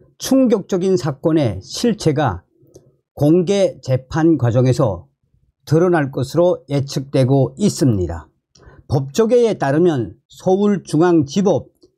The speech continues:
형사합의 이십일 부는 국가정보원, 국가정보원법상 직권남용 혐의 등으로 재판에 넘겨진 문재인 전 정권의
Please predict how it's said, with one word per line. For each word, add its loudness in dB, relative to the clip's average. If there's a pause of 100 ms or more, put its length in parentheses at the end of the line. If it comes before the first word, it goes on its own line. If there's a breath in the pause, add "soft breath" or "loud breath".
(200)
형사합의 -2
이십일 0
부는 2 (800)
국가정보원, 0 (800)
국가정보원법상 0 (680)
직권남용 0
혐의 0 (220)
등으로 0 (180)
재판에 0
넘겨진 2 (480 soft breath)
문재인 2
전 0
정권의 -2